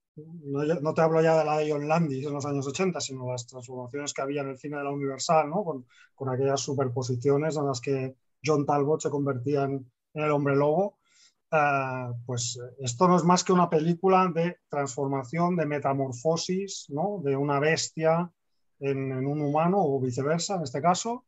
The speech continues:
pero con toda esa parte, ah, omitida,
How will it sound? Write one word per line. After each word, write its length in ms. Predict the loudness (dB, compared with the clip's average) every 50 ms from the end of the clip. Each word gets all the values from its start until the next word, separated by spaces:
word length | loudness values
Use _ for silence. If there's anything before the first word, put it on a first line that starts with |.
| _ _ _ _ _ _ _ _ _ _ _ _
pero 380 | 2 4 4 2 0 -4 _ _ _ _ _ _ _ _
con 240 | -2 -2 -2 0
toda 220 | 0 0 0 0 0
esa 200 | 0 0 0 2
parte, 580 | 2 0 0 0 -2 -4 -2 -2 -2 -4 -8 _ _ _ _ _ _ _ _ _ _ -6
ah, 600 | -2 -2 0 0 -2 -2 -2 -2 -2 -2 -4 -4 -6 -10 _ _ _
omitida, 920 | 2 4 4 2 0 0 -2 -2 -2 -2 0 2 2 2 2 0 -4